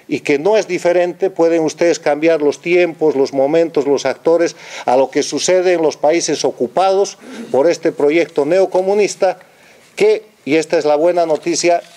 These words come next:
va de bajada, va a terminar muy pronto sus días porque tiene tres pies de barro. Tiene el pie de barro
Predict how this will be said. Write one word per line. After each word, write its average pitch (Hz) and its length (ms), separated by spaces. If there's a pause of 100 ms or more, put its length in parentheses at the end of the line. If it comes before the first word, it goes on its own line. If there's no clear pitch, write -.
(320)
va 165 140
de 170 120
bajada, 170 600 (460)
va 151 100
a 165 100
terminar 165 520
muy 180 180
pronto 180 440
sus 139 240
días 185 360
porque 135 300
tiene 165 300
tres 165 260
pies 170 240
de 151 120
barro. 110 280 (760)
Tiene 190 440
el 143 160
pie 202 460
de 190 100
barro 196 440